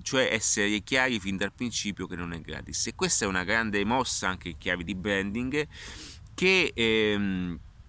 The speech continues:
paradossalmente, eh, serve coraggio per mettere in moto questa strategia. Perché? Perché è naturalmente è più facile pensare che dire e utilizzare il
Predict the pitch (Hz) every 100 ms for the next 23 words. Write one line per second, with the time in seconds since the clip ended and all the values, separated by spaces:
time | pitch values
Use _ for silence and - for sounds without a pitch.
0 | - - - - - - 113 123 - 131
1 | 123 131 - 156 147 - - - - 85
2 | 85 82 80 69 - 165 117 104 101 135
3 | 120 95 92 87 87 90 - 82 87 90
4 | 85 87 82 - 98 90 - 85 87 90
5 | 87 82 123 - 107 90 95 - 151 147
6 | 127 113 110 - - - - 120 107 120
7 | 139 170 - - 104 - 110 - - 131
8 | 107 92 92 90 - 107 92 - 90 87
9 | 120 123 92 87 101 101 101 98 104 104
10 | 90